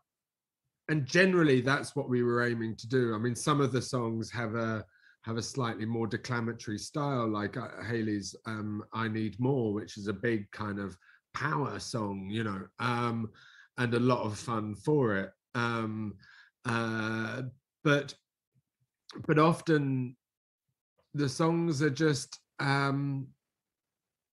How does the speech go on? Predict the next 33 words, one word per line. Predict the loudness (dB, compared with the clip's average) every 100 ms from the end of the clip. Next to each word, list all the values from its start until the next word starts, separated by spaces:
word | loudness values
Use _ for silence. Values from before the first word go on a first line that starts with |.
| _ _ _ _ _ _ _ _ -6
our | -2 0
emotions | 4 4 4 2 0 2 0 -2 -8 -18 _ _ _ _ _ _
sang, | -12 -4 -4 -4 -8 _ -8
and | -2 -2
it's | -2
quite | -2 -2 0
simple, | 0 0 0 -2
and | 0 2
not | 2 0
to | -8
try | -2 2 4
and | 4
overcomplicate | 4 2 2 0 -2 0 -4 -2 -4 -4 -12
it, | -12 -8
you | -6
know, | -4
and | -4 -2
get | -4 -2
bogged | -2 0 2
down | 4 4 2
in | -2
it. | -8 -14 _ _ -20 -20 -20 _ -14 -6
Uh, | -6 -2
I | 2
was, | 2 2 -4
I'm | 0 4
always | 6 6 6 4
looking | 2 2 -2 -2
for | 0 2 4 4 2 -2 _ _ _ _ _ _ _ _ _ _ _
simplicity, | -6 -4 -2 0 -2 -2 -6 -4
or | -4
the | -2
more, | 0 0 0 -4